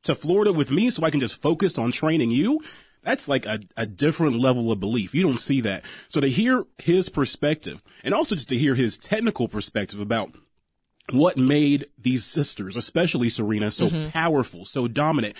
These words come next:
Speaker 1: and how she literally changed the game of tennis in her power,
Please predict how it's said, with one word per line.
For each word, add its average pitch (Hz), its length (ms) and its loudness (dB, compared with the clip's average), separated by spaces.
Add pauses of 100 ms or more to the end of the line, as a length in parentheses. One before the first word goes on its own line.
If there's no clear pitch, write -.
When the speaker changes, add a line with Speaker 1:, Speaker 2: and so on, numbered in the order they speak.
(160)
Speaker 1:
and 135 100 0
how 139 80 0
she 123 160 -2
literally 139 520 0
changed 143 500 0
the 120 60 -2
game 123 240 0
of 95 120 -4
tennis 139 480 -2 (260)
in 127 100 -2
her 113 140 -2
power, 156 640 -2